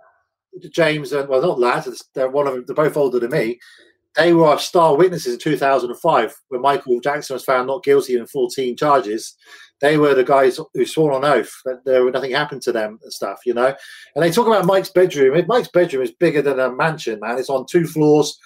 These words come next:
several bathrooms. It's not like, that's, that's his place where he can have some privacy. It's not like a bedroom, you know. He's, he's got a fireplace in there. He's got his jacuzzi. It's, it's like a whole,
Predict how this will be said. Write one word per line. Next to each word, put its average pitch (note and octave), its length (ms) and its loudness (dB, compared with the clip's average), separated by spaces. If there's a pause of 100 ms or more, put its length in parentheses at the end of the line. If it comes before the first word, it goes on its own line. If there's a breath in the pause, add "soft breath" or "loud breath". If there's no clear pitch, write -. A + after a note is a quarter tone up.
(200 loud breath)
several D3+ 320 0
bathrooms. C#3+ 840 0 (480 soft breath)
It's F3 460 -2
not F3 240 4
like, D#3+ 320 0 (180)
that's, F3 200 -2
that's F3+ 240 0
his D3+ 260 -2 (140)
place D#3 280 0
where D3 120 2
he C#3 120 0
can C#3 140 -8
have C#3+ 160 -2
some B2+ 140 -12
privacy. C3+ 600 0 (340 loud breath)
It's D#3 200 -2
not G3 140 2
like E3 160 0
a C#3+ 80 0
bedroom, D3+ 680 0 (360 soft breath)
you C#3+ 80 -2
know. D3 160 0
He's, C#3 80 -2
he's E3+ 160 -4
got E3+ 140 2
a - 20 -6
fireplace F3+ 680 2
in E3+ 120 -2
there. E3+ 180 2
He's D3+ 120 0
got D3+ 120 -6
his - 120 -10
jacuzzi. F3 460 2
It's, F3+ 260 -2
it's F3 180 -4
like E3+ 140 -4
a D#3+ 60 -4
whole, E3+ 480 2